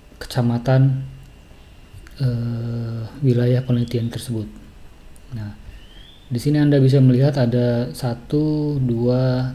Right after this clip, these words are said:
tiga, dan empat. Ada level pertama itu Indonesia, kedua Provinsi Jawa Barat. Nah, bagaimana caranya?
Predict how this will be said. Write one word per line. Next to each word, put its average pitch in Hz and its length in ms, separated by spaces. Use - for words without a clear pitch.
tiga, 117 400
dan 110 220
empat. 104 180
Ada 110 560
level 131 400
pertama 123 400
itu 120 240
Indonesia, 117 720
kedua 110 560
Provinsi 135 640
Jawa 127 240
Barat. 120 320
Nah, 101 80
bagaimana 113 480
caranya? 123 560